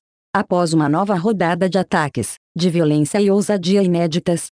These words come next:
que rompeu sobre esta corte durante sua presidência,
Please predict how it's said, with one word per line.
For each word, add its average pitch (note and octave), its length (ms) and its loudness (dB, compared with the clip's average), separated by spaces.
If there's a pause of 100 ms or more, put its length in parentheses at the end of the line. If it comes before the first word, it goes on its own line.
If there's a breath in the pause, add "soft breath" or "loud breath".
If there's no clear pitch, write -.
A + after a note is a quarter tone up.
(160)
que F3 160 0
rompeu F#3+ 440 0
sobre E3+ 260 -2
esta D#3 220 0
corte F#3+ 400 0
durante F3 380 0
sua F3 220 0
presidência, E3+ 800 0